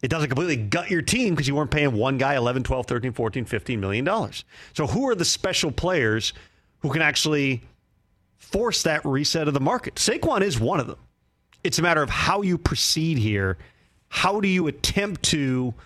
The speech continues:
do this other than pushing it all the way to the wall on July seventeenth and trying to get the best offer? I mean, the Giants made him an offer back in October, November that with upside was, you know, significant money. It wasn't at the top of the market. It wasn't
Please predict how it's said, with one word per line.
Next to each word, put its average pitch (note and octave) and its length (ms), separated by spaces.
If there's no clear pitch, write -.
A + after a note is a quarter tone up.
do A3 140
this D#3+ 180
other D3+ 180
than D3+ 120
pushing D#3+ 280
it B2+ 60
all C3 120
the C#3 60
way D3 120
to C#3+ 40
the C#3 60
wall B2 280
on C3 120
July A#2 280
seventeenth C#3 520
and A#2+ 80
trying B2 240
to C3 60
get E3 140
the E3+ 60
best F3+ 280
offer? A#3 320
I - 340
mean, D3+ 40
the D#3 60
Giants F#3 340
made D#3+ 200
him G#3+ 80
an E3+ 80
offer D3 300
back C3+ 380
in C#3+ 160
October, D3+ 420
November D#3+ 540
that D#3 260
with F3 300
upside E3+ 640
was, A#3 220
you C#4+ 80
know, B3+ 300
significant A3 640
money. D4+ 240
It B2+ 80
wasn't A#3+ 220
at B3+ 60
the - 60
top D#3+ 240
of C3 60
the C#3 80
market. A#2 300
It G3+ 60
wasn't A3 320